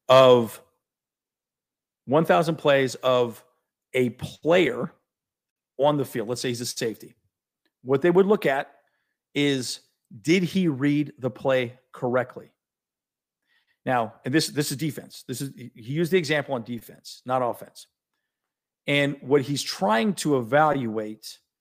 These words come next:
did that person understand what they were doing offensively and where he needed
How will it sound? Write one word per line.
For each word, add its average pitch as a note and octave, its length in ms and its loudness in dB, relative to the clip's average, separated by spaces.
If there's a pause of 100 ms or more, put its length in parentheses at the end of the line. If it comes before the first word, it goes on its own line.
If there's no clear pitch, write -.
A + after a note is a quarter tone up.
(760)
did B2 200 -4
that D#3 240 2
person D3+ 560 -2
understand C#3 1000 -4 (1080)
what C#3+ 340 2
they C#3+ 100 4
were C3+ 120 0
doing C3+ 260 -2
offensively A#2 960 -4
and A2+ 160 -10
where C3+ 240 -2
he C#3+ 180 -4
needed C3+ 300 -6